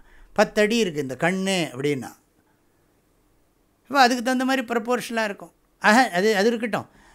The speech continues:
நிர்தேஷ்யம்னு சொன்னா இப்படின்னு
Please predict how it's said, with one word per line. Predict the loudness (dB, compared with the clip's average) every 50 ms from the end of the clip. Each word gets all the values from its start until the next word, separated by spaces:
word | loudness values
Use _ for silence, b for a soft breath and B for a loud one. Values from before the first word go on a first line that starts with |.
| b b b
நிர்தேஷ்யம்னு | 0 2 2 2 2 2 2 4 4 6 4 4 2 2 2 2 2 2 2 2 0
சொன்னா | 0 -2 -2 -2 0 2 4 4 6 6 6 4 4 4 2 0 0 -4 -8 b b b b b b b b b b -12 -8 -4 -4
இப்படின்னு | -4 -4 -4 -4 -2 0 0 0 0